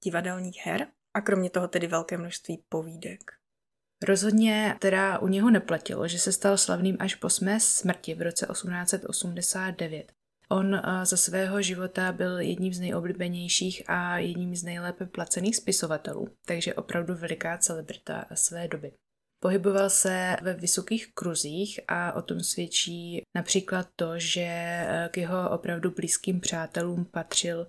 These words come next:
Speaker 2: Charles Dickens.
Speaker 1: No a jak to bylo s tou jeho senzačností? Asi si nepředstavujte synonymum pro slovo báječný, spíš naopak. On totiž, eh, Wilkie Collins, tak jak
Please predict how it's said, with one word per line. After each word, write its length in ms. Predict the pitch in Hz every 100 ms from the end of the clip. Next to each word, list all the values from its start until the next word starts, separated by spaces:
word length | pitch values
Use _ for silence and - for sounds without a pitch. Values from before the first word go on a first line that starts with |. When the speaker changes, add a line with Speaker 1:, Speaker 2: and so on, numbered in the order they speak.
| -
Speaker 2:
Charles 360 | 175 165 165 -
Dickens. 500 | 147 - - - - _ _ _ _ _ _ _ _ _ 196
Speaker 1:
No 280 | 202 202
a 40 | 196
jak 160 | 185
to 80 | 220
bylo 180 | 226 262
s 80 | -
tou 160 | 262
jeho 400 | 262 262 269 254 254
senzačností? 1080 | - - 208 220 226 - 170 - - 147 - _ _ -
Asi 380 | 202 254 240 240
si 200 | - 202
nepředstavujte 840 | 180 - 208 - 202 214 214 226
synonymum 640 | 220 - 190 - 220 214 226
pro 140 | 214
slovo 360 | - 202 214 226
báječný, 680 | 185 180 185 208 208 170 -
spíš 260 | - 208
naopak. 480 | 208 202 202 - - -
On 220 | 214 220
totiž, 500 | 214 208 233 - 226
eh, 260 | 208 202 190
Wilkie 360 | 196 196 220 220
Collins, 480 | 180 95 208 - -
tak 220 | - -
jak 260 | 202 -